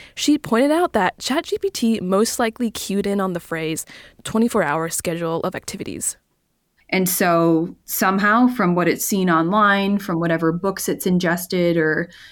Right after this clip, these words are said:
Speaker 2: um, whatever training data it's seen, it's learned that this sequence of events that it gave you is the most probable thing it should be saying based on the prompt that you gave it.
Speaker 1: So basically the same, but with some adjustments.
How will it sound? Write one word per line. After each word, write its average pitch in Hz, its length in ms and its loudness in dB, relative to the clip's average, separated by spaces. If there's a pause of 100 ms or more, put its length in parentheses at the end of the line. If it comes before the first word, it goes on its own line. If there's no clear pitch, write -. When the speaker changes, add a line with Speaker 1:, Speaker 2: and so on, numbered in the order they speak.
(160)
Speaker 2:
um, 160 240 0
whatever 185 420 2
training 180 380 2
data 165 220 4
it's - 180 -4
seen, 160 360 0
it's 185 240 -2
learned 170 280 2
that 151 320 -4 (200)
this 190 400 0
sequence - 840 0
of 185 100 2
events 185 360 0
that 196 100 0
it - 60 -4
gave 190 280 2
you 214 320 2
is 175 220 2
the 180 80 0
most 175 560 0 (380)
probable 190 540 2
thing 175 300 0
it 175 140 0
should 170 260 0
be 175 100 -2
saying 156 680 0
based 165 260 0
on 156 140 -2
the 151 80 -2
prompt 156 500 -2
that 151 220 -2
you 147 80 -2
gave - 240 -4
it. - 240 -14 (560)
Speaker 1:
So - 300 0 (120)
basically 240 400 2
the 294 100 2
same, 185 440 0
but 170 340 0
with 190 140 -2
some - 180 -6
adjustments. - 640 -6